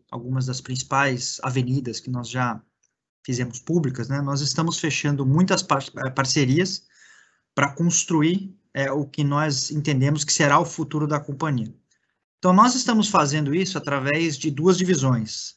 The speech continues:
É, a Tupitec, é, que ela tem por objetivo trabalhar com soluções um pouco mais complexas e engen-, engenheiradas, né? É, então, essa unidade, por exemplo, ela é responsável por esse projeto de reciclagem de baterias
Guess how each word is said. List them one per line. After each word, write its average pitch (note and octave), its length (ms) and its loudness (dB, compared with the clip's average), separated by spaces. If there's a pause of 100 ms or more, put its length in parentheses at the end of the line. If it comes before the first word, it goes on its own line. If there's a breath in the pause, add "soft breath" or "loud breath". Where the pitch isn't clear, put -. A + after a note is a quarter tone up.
É, B2 60 -10
a C#3 140 -8
Tupitec, D#3 640 2 (560)
é, B2 140 -6
que C#3 240 -6
ela C#3 160 2
tem C#3+ 380 0 (200)
por D3+ 140 0
objetivo C#3 460 0
trabalhar C3+ 360 0
com C#3 120 -2
soluções C3+ 440 0
um D3+ 100 -2
pouco A3+ 220 -2
mais F#3+ 180 2
complexas D3 840 0
e C3+ 40 -2
engen-, C3 340 -2
engenheiradas, C3+ 840 2
né? E3 160 -4 (640 loud breath)
É, C3 200 0
então, C#3+ 420 0
essa D3+ 220 4
unidade, D3 500 4
por C#3 180 -4
exemplo, C#3 640 -4 (340 loud breath)
ela C#3 160 0
é D3 40 2
responsável C#3+ 760 0
por C#3 140 -4
esse D3 140 -6
projeto C#3+ 480 0
de C3 100 -6
reciclagem C#3 640 -2
de C#3 100 -4
baterias C#3+ 800 -2